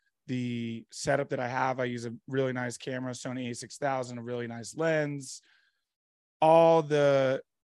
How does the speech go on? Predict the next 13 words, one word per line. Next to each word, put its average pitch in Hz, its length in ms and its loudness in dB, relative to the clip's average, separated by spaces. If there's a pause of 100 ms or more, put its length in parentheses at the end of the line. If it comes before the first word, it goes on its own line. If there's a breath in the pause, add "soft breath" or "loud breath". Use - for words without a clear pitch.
(840)
kind 170 180 4
of 110 120 0
hookups 156 400 0
that 147 160 0
you 123 100 -4
need 135 440 -4
to 135 120 -8
get 120 260 -10
the 131 80 -10
best 127 360 -4
quality 127 340 -4
you 110 140 -10
can. 139 520 -4